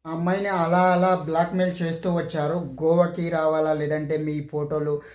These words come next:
వీడియోలు, రేప్ చేసిన వీడియోలు అన్నీ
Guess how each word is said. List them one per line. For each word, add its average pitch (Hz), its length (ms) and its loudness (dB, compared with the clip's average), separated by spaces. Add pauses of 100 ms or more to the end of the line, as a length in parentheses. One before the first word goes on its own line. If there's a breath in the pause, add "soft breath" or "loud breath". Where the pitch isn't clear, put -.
(160 loud breath)
వీడియోలు, 147 500 2
రేప్ 147 260 2
చేసిన 147 220 -2
వీడియోలు 147 440 -2
అన్నీ 185 560 2